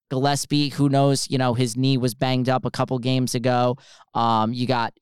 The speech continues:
of course, Jermaine Samuels. He's gonna have to have a big game. Um, Eric Dixon as well is gonna have to step up. S-,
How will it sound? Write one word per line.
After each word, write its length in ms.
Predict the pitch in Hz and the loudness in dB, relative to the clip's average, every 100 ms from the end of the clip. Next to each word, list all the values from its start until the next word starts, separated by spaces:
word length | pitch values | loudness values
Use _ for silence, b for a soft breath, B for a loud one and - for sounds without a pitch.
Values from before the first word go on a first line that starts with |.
| _ - | _ -12
of 140 | - | -6
course, 280 | 131 127 - | 0 0 0
Jermaine 400 | 131 127 127 123 | 0 2 2 0
Samuels. 800 | - 123 123 131 139 135 131 - | -2 0 0 2 2 2 0 -2
He's 220 | 131 - | -6 -2
gonna 160 | 135 | -2
have 160 | 131 131 | -2 -2
to 80 | 131 | -2
have 160 | 131 | -2
a 60 | 120 | -2
big 200 | 131 127 | -2 -2
game. 400 | 131 131 131 127 b b b | 0 0 0 -2 b b b
Um, 560 | - 107 107 104 104 - _ _ _ _ _ _ | 0 2 2 0 -2 -6 _ _ _ _ _ _
Eric 300 | - 135 127 - | -2 0 0 -2
Dixon 380 | 143 139 - 147 | -4 -2 -2 0
as 160 | 135 127 | 0 0
well 300 | 135 135 139 | 0 2 0
is 140 | 131 | -2
gonna 160 | 139 127 | -2 -2
have 160 | 131 | -2
to 100 | - | -4
step 340 | 135 - 139 - | -6 -2 -2 0
up. 140 | 135 - | -2 -2
S-, 220 | - | -4